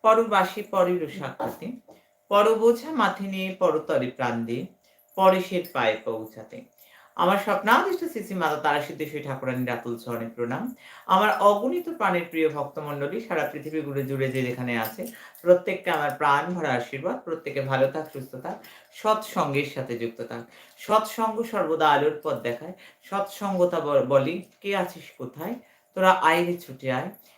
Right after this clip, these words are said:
এমন সুদিন পেয়ে রে ভাই, হারাস নেহালায়, তোরা হারাস নেহালায়।" কলিগত জীবকে উদ্ধার করব বলে আমার মর্তে আগমন।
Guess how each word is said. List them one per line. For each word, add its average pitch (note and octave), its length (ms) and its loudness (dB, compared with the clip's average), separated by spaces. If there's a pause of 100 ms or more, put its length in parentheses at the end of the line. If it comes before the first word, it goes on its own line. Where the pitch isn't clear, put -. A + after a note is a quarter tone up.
(160)
এমন B3 480 2
সুদিন A3+ 580 -2
পেয়ে D#3 260 2
রে B2+ 220 -2
ভাই, F#3 200 -8 (360)
হারাস F3+ 380 2 (160)
নেহালায়, A#2+ 500 -4 (360)
তোরা D3+ 200 2
হারাস A2+ 340 0 (120)
নেহালায়।" A2+ 440 -12 (440)
কলিগত G#3 480 2
জীবকে B3 380 -4
উদ্ধার F#3 440 0
করব F#3 260 -4
বলে E3 400 -4 (560)
আমার E3 280 2
মর্তে C3 400 -4
আগমন। A2 420 -8